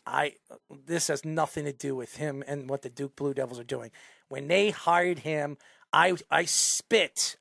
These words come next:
out my water on live radio when I heard that he was going to be the new Duke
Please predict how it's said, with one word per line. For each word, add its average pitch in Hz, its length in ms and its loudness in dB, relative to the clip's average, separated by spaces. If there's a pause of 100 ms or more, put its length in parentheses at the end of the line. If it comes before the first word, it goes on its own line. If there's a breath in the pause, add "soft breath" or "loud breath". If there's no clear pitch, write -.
out 165 200 4
my 156 200 2
water 180 420 4
on 160 220 0
live 160 320 2
radio 151 480 0 (300 soft breath)
when 170 180 0
I 165 240 4 (240)
heard 175 400 2
that 143 140 0
he 165 120 -8
was 151 180 -6
going 160 280 -4
to 151 100 -12
be 151 120 -10
the 139 100 -10
new 147 160 -8
Duke 135 420 -8